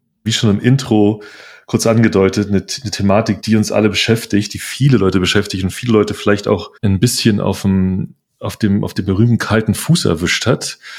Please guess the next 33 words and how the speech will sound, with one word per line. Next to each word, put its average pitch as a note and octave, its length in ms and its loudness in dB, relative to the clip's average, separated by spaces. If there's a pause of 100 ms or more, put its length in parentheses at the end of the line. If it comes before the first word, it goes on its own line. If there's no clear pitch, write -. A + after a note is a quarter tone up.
(160)
Also F#2+ 180 0
ich F2 60 -2
glaube, F#2+ 260 -2
wir G2 120 2
alle G2+ 220 4
erinnern G2+ 260 4
uns F#2+ 160 0
an F#2+ 140 4
die, F#2+ 240 2
an G2 140 0
die F#2+ 80 0
Bilder G2+ 260 2
auf F#2+ 160 -2
LinkedIn. G2+ 580 0 (100)
Plötzlich - 400 -2
postet G#2 440 0
jeder G2 560 2
Screenshots - 680 -2
von G2 220 -4
seinem G2 260 0
ersten G2+ 480 -2
Riesengruppen, G2+ 880 -2
äh, F#2+ 320 -2 (100)
Zoom- G#2 420 -2
oder F#2 300 0
Hangouts-Call. G2+ 1080 0 (720)
Die - 80 -20
Zeit, G2+ 360 -2
wo, G#2 320 -2
wo - 120 -8
man G2 160 0
irgendwann G2+ 460 0
sagte G2+ 580 0